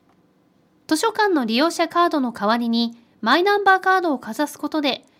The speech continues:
資料の貸し出しの手続きをできるようになりました。事前に、マイキーアイディーと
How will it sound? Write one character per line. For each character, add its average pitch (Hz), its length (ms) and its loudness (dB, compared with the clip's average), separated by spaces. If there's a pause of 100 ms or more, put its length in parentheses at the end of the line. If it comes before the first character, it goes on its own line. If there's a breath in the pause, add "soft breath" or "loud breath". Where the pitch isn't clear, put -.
(100)
資 - 180 -4
料 359 160 2
の 240 100 -2
貸 - 220 -14
し 269 40 -6
出 330 120 2
し 330 100 -6
の 330 80 0
手 320 140 -4
続 320 180 -14
き 320 120 -4
を 269 100 0
で 247 100 -6
き 294 100 -2
る 339 60 0
よ 359 100 2
う 349 40 0
に 359 120 0
な 320 80 -2
り 247 100 -6
ま 247 120 -6
し - 60 -14
た。 233 220 -4 (1200)
事 233 120 -4
前 339 180 4
に、 330 320 0 (380 soft breath)
マ 233 160 4
イ 349 100 0
キ 359 300 -2
ー 330 60 -2
ア 349 80 2
イ 349 80 0
デ 349 80 -2
ィ 349 80 2
ー 330 40 -6
と 233 340 -4